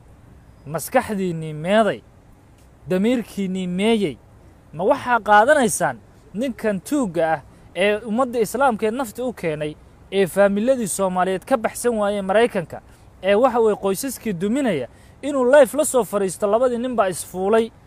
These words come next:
qol bay wada deganaayeen, Halkaanay maaragtay, eh, ku wada qayili jireen, een, fadhiguu seexan jiray. Ma waxaasa caqligiinna ku dhacaya?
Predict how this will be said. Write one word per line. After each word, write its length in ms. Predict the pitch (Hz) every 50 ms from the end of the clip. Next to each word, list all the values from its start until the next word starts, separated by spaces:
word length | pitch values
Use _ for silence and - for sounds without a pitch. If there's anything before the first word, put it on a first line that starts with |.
| - - - -
qol 200 | 147 208 233 233
bay 160 | 202 226 208
wada 200 | 208 202 196 185
deganaayeen, 760 | 170 170 185 170 196 190 196 190 190 196 208 220 220 220 214 - - - - - -
Halkaanay 420 | - 226 226 - 208 220 220 214 208
maaragtay, 460 | 208 214 214 208 202 185 - 196 196 190 190 190 202
eh, 160 | 190 185 180 -
ku 140 | - - 233
wada 160 | 226 208 202 190
qayili 300 | 175 190 220 233 214 185
jireen, 320 | 151 170 190 214 226 220 - - - - - - - - - -
een, 320 | - 185 180 185 180 180 185
fadhiguu 420 | - - 226 240 233 220 196 202
seexan 440 | 180 - - 196 175 - - 240 226 180
jiray. 280 | 190 208 208 226 247 - - - - - - - - - - -
Ma 100 | 185 214
waxaasa 460 | 240 294 254 - 277 285 262 - 262 233
caqligiinna 460 | 240 294 277 277 262 254 247 240 233
ku 80 | - 262
dhacaya? 380 | 240 240 160 165 160 147 127